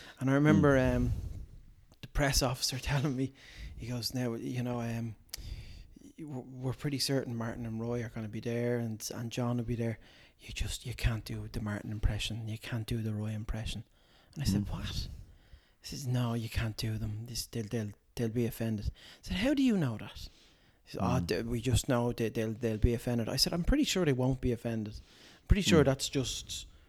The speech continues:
Speaker 1: oh, you know, just in case they get, they get offended or something by it. I'm not gonna be vicious in any way towards
Speaker 2: Mm.
Speaker 1: them." And they were like, "Oh, don't do an impression of John as well. John would be there."
Speaker 2: <laughs> John Delaney?
Speaker 1: Yeah, John was Delaney was
Speaker 2: Yeah,
Speaker 1: there.
Speaker 2: yeah.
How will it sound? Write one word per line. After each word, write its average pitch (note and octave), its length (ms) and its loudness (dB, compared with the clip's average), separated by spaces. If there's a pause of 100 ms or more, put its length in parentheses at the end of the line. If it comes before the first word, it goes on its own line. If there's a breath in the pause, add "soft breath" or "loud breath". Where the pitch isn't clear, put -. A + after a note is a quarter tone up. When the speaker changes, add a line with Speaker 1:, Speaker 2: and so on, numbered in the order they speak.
(200)
Speaker 1:
oh, C3 300 6 (220)
you B2+ 220 2
know, B2 300 4
just C3+ 200 2
in C3 100 2
case B2+ 320 4
they B2 120 0
get, A#2+ 340 0
they A#2+ 120 2
get A#2 180 4
offended A#2 400 2
or A2+ 80 -2
something G#2 240 -6
by A2 120 2
it. A2+ 80 0
I'm D3 120 0
not A3+ 140 0
gonna F3 160 4
be C3+ 140 4
vicious B2+ 480 -2 (260 soft breath)
in B2 100 2
any A#2+ 200 4
way B2 280 8
towards G#2+ 520 8
Speaker 2:
Mm. - 40 -6
Speaker 1:
them." B2+ 120 -4 (500 soft breath)
And A#2 100 -2
they A2+ 40 0
were A2 60 0
like, A#2 140 2
"Oh, B2 100 8
don't C3 240 8
do C3 120 6
an B2 80 4
impression A#2+ 440 2
of A#2 60 0
John B2+ 320 6
as A2 140 2
well. A#2+ 240 8
John B2+ 300 2
would A2+ 100 0
be A#2 80 0
there." G#2+ 300 0 (100)
Speaker 2:
<laughs> - 340 4
John A#2+ 200 10
Delaney? A#2+ 380 12
Speaker 1:
Yeah, A#2+ 120 8
John C3+ 380 8
was A2+ 180 -2
Delaney A#2+ 480 0
was A2 80 8
Speaker 2:
Yeah, G2+ 300 12 (100)
Speaker 1:
there. G2 100 2
Speaker 2:
yeah. F#2 160 6